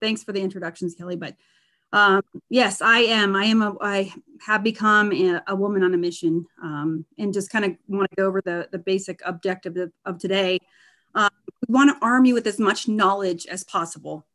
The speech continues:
to, uh, to be able to obtain and maintain your water lines. We wanna really teach you how to become a water line expert. Um, we know that it's gonna go way beyond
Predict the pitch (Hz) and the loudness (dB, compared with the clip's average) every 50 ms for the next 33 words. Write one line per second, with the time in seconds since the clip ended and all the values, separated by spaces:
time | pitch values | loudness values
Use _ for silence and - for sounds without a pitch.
0 | _ _ _ _ - - 226 202 180 180 175 180 - 170 165 160 160 156 156 151 | _ _ _ _ -8 -2 0 2 2 2 2 -2 -4 -4 -4 -4 -2 -4 -4 -6
1 | - _ _ _ - - - 196 185 - _ _ 170 - 226 214 208 196 196 - | -8 _ _ _ -14 -12 -12 -12 -12 -14 _ _ -4 0 2 2 2 2 0 -2
2 | 226 - 202 214 214 - - 233 214 214 214 190 180 185 196 202 214 208 196 208 | -2 -2 -2 -2 -2 -4 -2 0 0 0 2 0 0 0 0 0 0 -2 -4 -6
3 | 202 208 196 196 190 185 196 214 226 240 254 269 285 294 294 - _ _ _ _ | -6 -4 -4 -2 0 0 2 2 2 2 4 4 4 4 2 0 _ _ _ _
4 | _ _ _ - 254 262 285 330 320 294 247 277 269 - - - _ - 277 247 | _ _ _ 2 4 6 6 6 6 4 2 2 -2 -2 -4 -8 _ -2 -2 0
5 | 220 220 208 196 196 214 202 202 185 175 185 190 190 190 185 175 170 151 - 170 | 0 0 -2 -2 -4 -8 -6 -4 -2 0 0 0 2 2 4 4 4 4 2 -4
6 | 170 - - - 269 302 330 - - _ _ _ _ _ _ _ _ - - 202 | -10 -10 -6 -4 -4 -4 -4 -10 -20 _ _ _ _ _ _ _ _ -2 0 0
7 | - - 370 - - 190 - _ _ _ _ _ _ _ _ _ _ _ _ - | 0 0 -2 -2 -2 -6 -12 _ _ _ _ _ _ _ _ _ _ _ _ -14
8 | - 233 240 226 233 226 220 214 220 214 214 - - 233 220 208 196 208 202 208 | -4 0 4 4 4 4 4 4 2 2 0 0 0 0 0 0 2 2 2 2
9 | 202 202 202 101 98 104 107 104 101 190 196 196 196 98 - | 2 2 0 0 -2 -2 -4 -2 0 0 0 0 -2 -4 -8